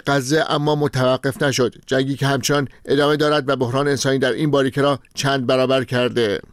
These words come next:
تا جایی که تاکنون علاوه بر کشته شدن بیش از شصت و یک هزار نفر، اکثراً غیرنظامی، قحطی هم به مرگ نزدیک به دویست غیرنظامی انجامیده است. این شرایط باعث شد شمار بیشتری از کشورهای غربی عزم خود را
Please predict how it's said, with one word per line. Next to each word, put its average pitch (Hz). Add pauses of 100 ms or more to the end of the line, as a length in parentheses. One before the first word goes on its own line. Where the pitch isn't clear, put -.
(320)
تا 147
جایی 151
که -
تاکنون 139
علاوه 143
بر 143
کشته 135
شدن 139
بیش 139
از 143
شصت 143
و 147
یک 131
هزار 135
نفر، 123
اکثراً 143
غیرنظامی، 131 (220)
قحطی 147
هم 135
به 131
مرگ 135
نزدیک 139 (180)
به 175
دویست 143
غیرنظامی 139
انجامیده 127
است. 110 (320)
این 170
شرایط 143
باعث 135
شد 131
شمار 135
بیشتری 143
از 143
کشورهای 135
غربی 123
عزم 131
خود 135
را 143